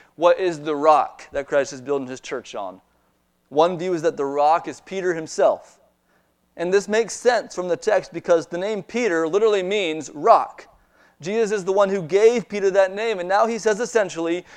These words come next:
"You are rock, and on this rock I will build my church." It makes sense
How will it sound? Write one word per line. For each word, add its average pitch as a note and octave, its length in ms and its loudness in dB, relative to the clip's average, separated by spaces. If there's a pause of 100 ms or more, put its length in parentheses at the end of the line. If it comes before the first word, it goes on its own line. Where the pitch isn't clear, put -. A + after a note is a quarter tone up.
(100)
"You A3+ 380 -2
are G#3 280 10
rock, F#3 560 4 (560)
and F3+ 140 2
on B3 220 8
this A3 240 6
rock F3 260 4
I F3 80 0
will E3+ 80 2
build E3+ 220 0
my D3+ 140 -2
church." B2 340 -10
It F#3+ 40 -6
makes A#3 240 -4
sense - 640 -4